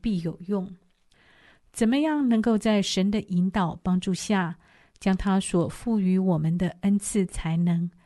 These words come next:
挖掘使用出来，并做出有益于他人和社会的最好发挥，就能够在祝福别人的同时，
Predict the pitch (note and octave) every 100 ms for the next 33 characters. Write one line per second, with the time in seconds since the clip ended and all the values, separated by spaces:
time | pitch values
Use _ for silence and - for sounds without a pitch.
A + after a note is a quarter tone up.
0 | _ _ _ _ F3 E3+ - D#3+ D#3+ -
1 | - D#3 E3 - G3+ G3 D#3+ D#3+ E3+ -
2 | _ - _ _ - G#3+ G#3 G3+ G#3+ G#3
3 | A3 G#3 G#3 F3 F3 F3+ G3 F3 E3+ E3+
4 | - G3+ G#3 F3+ E3 F3 - D#3+ E3+ -
5 | B3 G#3+ A3 F#3 E3+ - - G3 E3+ -
6 | - - - F#3+ - G#3+ G#3 G#3+ _ _
7 | _ _ _ _ _ _ _ _ _ _
8 | D4 C4+ B3 C#4 B3+ B3 A#3+ A3 G#3+ C#4+
9 | C4+ - G3+ G3 F#3+ G3 G3+ A#3 - E3+
10 | G3+ - E3+ F3